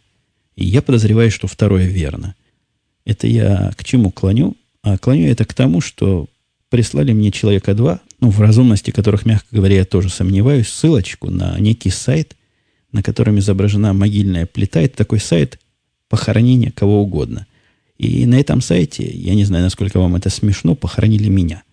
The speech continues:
Там написано: «Здесь покоится известный подкастер Умпутун. Спасибо ему за подкаст, и там пусть земля ему будет пухом,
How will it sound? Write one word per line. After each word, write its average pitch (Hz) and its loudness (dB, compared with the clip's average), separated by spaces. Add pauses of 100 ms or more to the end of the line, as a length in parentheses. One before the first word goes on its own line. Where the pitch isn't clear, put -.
(440)
Там 113 2
написано: 101 0
«Здесь 95 0
покоится 90 -2
известный 85 -2
подкастер 85 -4
Умпутун. 139 -2 (340)
Спасибо - -4
ему 90 0
за 85 -2
подкаст, - -2
и - -2
там - -4
пусть 87 -2
земля 95 2
ему 90 2
будет 87 -2
пухом, 147 -4